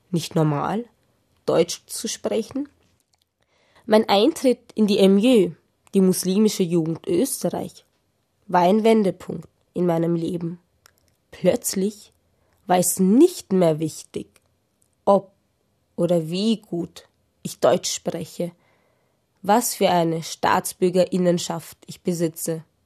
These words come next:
woher meine Eltern kommen,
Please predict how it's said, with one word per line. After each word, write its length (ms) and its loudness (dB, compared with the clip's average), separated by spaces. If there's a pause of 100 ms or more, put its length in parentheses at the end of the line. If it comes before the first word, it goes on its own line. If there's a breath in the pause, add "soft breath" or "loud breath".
(760)
woher 300 2
meine 280 0
Eltern 420 2
kommen, 440 -2